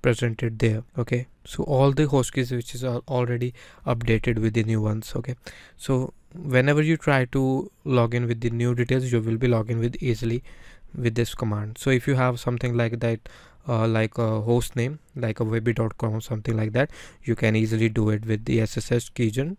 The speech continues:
slash R or hyphen R or however you want to pronounce, and you just need to enter your server name there. Okay, so let's see if I'm able to log into my server. So yes,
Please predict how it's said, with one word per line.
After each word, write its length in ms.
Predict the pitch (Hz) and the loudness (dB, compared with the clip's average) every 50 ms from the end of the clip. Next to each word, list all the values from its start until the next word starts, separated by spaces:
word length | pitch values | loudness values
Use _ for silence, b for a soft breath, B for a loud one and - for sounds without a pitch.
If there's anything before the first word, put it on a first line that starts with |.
| - - | -12 -18
slash 440 | - - - 123 120 113 113 - - | -20 -6 -2 0 2 2 0 -2 -4
R 260 | - 127 113 120 160 B B B _ _ - | -2 0 0 0 0 B B B _ _ -2
or 100 | - 131 | 0 0
hyphen 380 | 113 120 113 107 - - 120 110 | 2 2 0 0 0 -2 -2 0
R 160 | 107 110 113 | 0 0 0
or 200 | 110 113 120 123 - - - | 0 -2 -4 -4 -8 -4 0
however 300 | - 120 113 110 113 110 | 2 2 4 2 0 0
you 120 | 113 110 | -2 -2
want 220 | 110 110 113 110 104 | 0 -2 -2 -2 -2
to 80 | 127 | -2
pronounce, 380 | 117 123 117 117 143 165 - - B B B B B B B B | -2 0 0 0 0 -2 -6 -12 B B B B B B B B
and 160 | 117 113 113 | 2 4 4
you 120 | 117 117 | 4 2
just 240 | 113 117 120 117 - | 2 0 -2 -2 -2
need 200 | 123 120 113 - | -2 -4 -2 0
to 120 | - 123 - | 0 0 0
enter 240 | 117 107 - - | 0 -2 -2 -2
your 300 | 113 110 110 123 156 185 - - _ | 0 0 0 0 0 -2 -6 -14 _
server 360 | - - - 160 147 120 120 | -10 0 4 4 6 6 4
name 220 | 110 104 104 101 104 | 2 2 0 -4 -6
there. 200 | - - - - - - - | -8 -12 -12 -14 -14 -12 -12
Okay, 160 | 131 - 135 - - - B B B B B B B - | -10 -10 -10 -12 -14 -18 B B B B B B B 0
so 140 | - 143 | 2 4
let's 180 | 135 143 143 - | 4 4 4 4
see 240 | - 151 143 139 135 | 4 4 4 4 4
if 160 | 131 123 - | 2 2 0
I'm 460 | 131 123 120 120 123 - - 175 - - - - 185 190 - - | 0 0 0 -2 -4 -8 -12 -14 -18 -20 -20 -20 -18 -18 -14 -8
able 400 | - 147 127 127 127 147 139 123 | 0 2 2 4 6 6 6 6
to 220 | - - 120 113 | 4 2 0 2
log 260 | 113 110 110 110 107 113 | 2 2 2 2 2 0
into 280 | 113 110 107 - 117 | -2 -2 -2 -4 -2
my 180 | 110 110 110 110 | 0 0 -2 -2
server. 360 | - - 120 113 117 143 180 - b b b b b b b b - - - _ _ - - - - - - - - - - - - _ - - - _ _ - _ _ - _ - _ _ - _ _ _ _ _ _ _ _ _ _ _ _ _ _ _ _ _ _ _ - - | 0 0 0 0 0 -2 -4 -6 b b b b b b b b -20 -20 -20 _ _ -20 -20 -20 -20 -20 -20 -20 -20 -20 -20 -20 -20 _ -20 -20 -20 _ _ -20 _ _ -20 _ -20 _ _ -20 _ _ _ _ _ _ _ _ _ _ _ _ _ _ _ _ _ _ _ -12 -8
So 160 | - - 127 | -2 2 4
yes, 320 | 113 117 151 160 - - | 6 6 4 4 2 -4